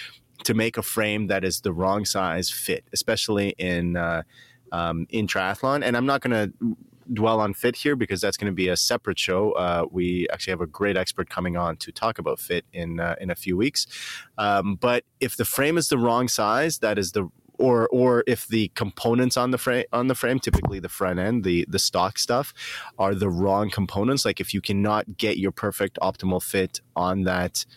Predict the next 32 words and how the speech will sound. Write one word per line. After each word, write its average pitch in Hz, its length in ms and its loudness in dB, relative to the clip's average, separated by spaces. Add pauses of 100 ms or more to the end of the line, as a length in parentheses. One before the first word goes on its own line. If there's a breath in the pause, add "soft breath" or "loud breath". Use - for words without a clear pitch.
(360 soft breath)
combination 98 680 -2
of 92 240 -2
frame, 104 580 -2
of 101 320 -2 (580)
bike 117 380 0
model, 107 540 4
frame 117 320 0
size, 101 560 0 (220)
and 95 420 0
front 104 320 -2
end 120 160 0
components, 151 560 0 (420 loud breath)
then 104 480 0
that 104 360 -2
should 98 220 -2
not 98 300 0 (220)
be 95 320 0
in 92 160 0
the 87 160 0
running. 80 460 -4
So 95 260 -2
that's 110 380 0
kind 104 200 -4
of 87 180 -4
the, 90 240 2
that 107 140 0
would 101 120 2
be 101 100 2
my 92 160 0
first, - 500 -2
uh, 85 200 -2
decision 87 760 -2